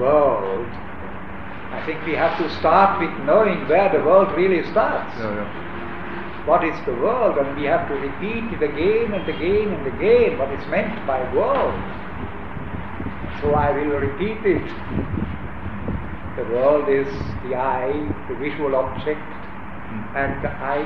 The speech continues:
Speaker 1: consciousness or the opinion about the object, if you want. The e-, the ear, the sound, and the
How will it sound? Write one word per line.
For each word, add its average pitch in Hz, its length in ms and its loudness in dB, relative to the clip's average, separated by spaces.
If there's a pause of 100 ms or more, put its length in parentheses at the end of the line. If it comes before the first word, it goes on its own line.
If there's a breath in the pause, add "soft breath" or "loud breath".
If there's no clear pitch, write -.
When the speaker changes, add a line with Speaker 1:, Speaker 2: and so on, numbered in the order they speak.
(120)
Speaker 1:
consciousness 151 800 0
or 127 120 -2
the 127 180 -2
opinion 151 500 -4
about 143 380 2
the 147 80 2
object, 147 400 -2 (120)
if - 160 -8
you 139 100 -4
want. 127 200 -6 (1300)
The 156 80 2 (100)
e-, 196 160 -2 (280)
the 139 200 -2
ear, 170 460 4 (160)
the 135 100 -2 (140)
sound, 139 500 2 (1040)
and 135 320 -2 (320)
the 131 260 0